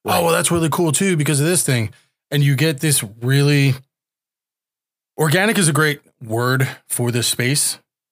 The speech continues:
Speaker 2: because if you get in here, your first look is gonna be, "Man, there's a lot of things in here, but it doesn't look that busy." It's not
Speaker 1: Right.
Speaker 2: supposed to be that busy. It's supposed to be intermittently busy, and you're supposed to have a space to go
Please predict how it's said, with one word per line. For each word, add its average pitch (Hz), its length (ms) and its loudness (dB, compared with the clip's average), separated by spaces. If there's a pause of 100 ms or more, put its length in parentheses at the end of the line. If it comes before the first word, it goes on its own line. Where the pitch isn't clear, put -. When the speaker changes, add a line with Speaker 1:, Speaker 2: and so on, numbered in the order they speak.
(100)
Speaker 2:
because 143 300 0
if 156 220 0
you 170 100 0
get 196 140 2
in 208 180 2
here, 160 180 2
your 127 140 0
first 151 340 0
look 139 220 0
is 123 80 0
gonna 135 140 0
be, 120 100 -2
"Man, 127 280 0
there's 139 120 2
a 131 60 0
lot 123 180 -2
of 117 80 -4
things 131 200 0
in 113 80 -6
here, 113 200 -2
but 104 80 -6
it 117 60 -4
doesn't 131 200 0
look 127 120 -4
that 110 200 -2
busy." 98 380 -6 (220)
It's 147 140 -2
not 240 200 -2
Speaker 1:
Right. 160 140 -6
Speaker 2:
supposed 220 280 -4
to 131 60 -4
be 110 120 -4
that 85 200 -6
busy. 85 320 -10 (480)
It's 147 120 -2
supposed 185 240 0
to 160 60 -2
be 165 120 0
intermittently 147 500 0
busy, 90 440 -8 (440)
and 135 80 0
you're 143 80 4
supposed 151 240 0
to 165 60 2
have 147 80 0
a 135 40 0
space - 520 -2
to - 100 -4
go 120 540 -2